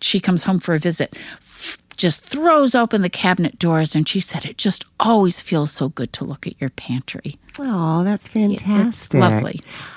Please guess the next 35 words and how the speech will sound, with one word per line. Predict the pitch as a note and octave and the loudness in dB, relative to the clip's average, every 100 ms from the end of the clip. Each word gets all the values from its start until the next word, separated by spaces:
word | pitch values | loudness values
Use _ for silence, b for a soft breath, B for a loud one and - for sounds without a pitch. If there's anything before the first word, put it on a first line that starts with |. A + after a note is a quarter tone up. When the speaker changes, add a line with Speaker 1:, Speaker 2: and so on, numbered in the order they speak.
| B | B
Speaker 2:
Um, | G3 F#3+ F3+ | 0 2 4
your | E3+ | 4
latest | D#3+ F3 G3+ C4+ - | 4 4 2 2 0
book | E3+ - | 0 0
is | E3+ | -4
called | - D3 | -2 -4
Prepping | - - C#3+ E3 G3 F#3+ | -2 -4 -2 0 -2 0
One | C3 B2 | 0 2
oh | E3 | 2
one, | A#3 C#3 A2+ | 0 2 2
Speaker 1:
Mm-hmm. | E3+ D#3 D3 F3 | 4 4 2 2
Speaker 2:
which | G3+ - | 2 0
we | C#3+ | -2
carry, | - C3+ A#2+ B2+ F3+ - | 0 2 4 4 2 0
and | C3+ | 0
we | C#3 C#3 | 2 2
were | C3 | 2
very | B2+ C#3 C#3 | 2 2 2
pleased | C#3 - D3+ D#3+ - | 0 2 4 4 2
to | - C3 C#3 | 0 2 4
have | D3 - | 4 6
a | |
Speaker 1:
<laughs> | E3+ | 6
Speaker 2:
nice | D#3 - | 4 4
mention | A#3+ G3+ F#3+ F#3+ | 4 4 4 4
in | D#3+ D#3 | 6 6
that | C#3 - | 2 2
book. | D3 A#2+ C#3 - B B B - | 4 4 4 0 B B B -4
Um, | A#3+ | -4
can | A#3 E4 | -4 -6
you | G#4 | -6
give | G4 A3+ | -2 0
us | G3 | 2
a | F3 D#3 | 0 0
high-level | F#3 F#3 E3+ D#3+ D#3+ | 2 2 0 2 2